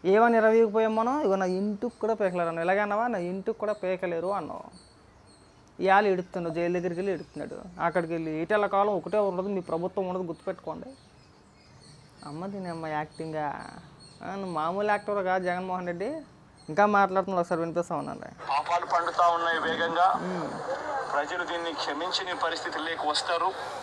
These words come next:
Speaker 2: ఖచ్చితంగా మీకు బుద్ధి చెప్పే పరిస్థితులు, రోజులు కూడా ఉంటాయి.
Speaker 1: మ్మ్.
Speaker 2: చేతనైతే మంచి చేయండి, మంచి చేసి ప్రజల మనసులు గెలుచుకొని ఓట్లు, ప్ర-, ప్రజల మనసుల్లో స్థిరస్థాయిగా నిలబడే కార్యక్రమం చేయండి.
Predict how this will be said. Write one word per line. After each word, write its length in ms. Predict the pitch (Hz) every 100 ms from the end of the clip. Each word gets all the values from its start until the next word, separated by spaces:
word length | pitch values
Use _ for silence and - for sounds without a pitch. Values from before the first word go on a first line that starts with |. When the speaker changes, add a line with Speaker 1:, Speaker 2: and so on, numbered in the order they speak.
| - - - - -
Speaker 2:
ఖచ్చితంగా 460 | - - 190 180 180
మీకు 180 | 170 -
బుద్ధి 280 | 156 170 170
చెప్పే 200 | 156 160
పరిస్థితులు, 520 | 156 147 - 147 151
రోజులు 280 | 156 147 143
కూడా 220 | 143 143
ఉంటాయి. 320 | 131 127 127 - -
Speaker 1:
మ్మ్. 220 | 180 170
Speaker 2:
చేతనైతే 720 | 143 - 143 147 160 156 151
మంచి 300 | 139 123 -
చేయండి, 440 | - 170 160 151 160
మంచి 420 | 131 143 165 170
చేసి 140 | 160
ప్రజల 340 | - 147 143 139
మనసులు 420 | 117 160 170 190
గెలుచుకొని 460 | 160 156 - 165 151 139
ఓట్లు, 220 | 147 147 - - - - - - - -
ప్ర-, 140 | 151 139
ప్రజల 220 | 147 165
మనసుల్లో 440 | 151 156 160 165 165
స్థిరస్థాయిగా 560 | 147 151 - 156 151
నిలబడే 340 | 143 143 156 147
కార్యక్రమం 460 | 143 139 139 127
చేయండి. 360 | 131 - -